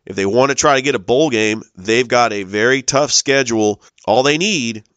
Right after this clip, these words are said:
is two more wins, but they gotta take on Coastal Carolina next week, and then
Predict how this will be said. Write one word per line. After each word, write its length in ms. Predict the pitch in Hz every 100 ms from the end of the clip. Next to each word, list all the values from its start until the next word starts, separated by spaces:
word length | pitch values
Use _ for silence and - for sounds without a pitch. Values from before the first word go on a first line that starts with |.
| _
is 260 | 98 90
two 200 | - 120
more 240 | 143 143 139
wins, 360 | 156 143 110
but 80 | 107
they 80 | 107
gotta 160 | 117 110
take 180 | 120
on 160 | 104 101
Coastal 360 | - 139 - 135
Carolina 520 | 147 139 135 135 127
next 260 | 127 123
week, 300 | 98 117 143
and 100 | 95
then 120 | 107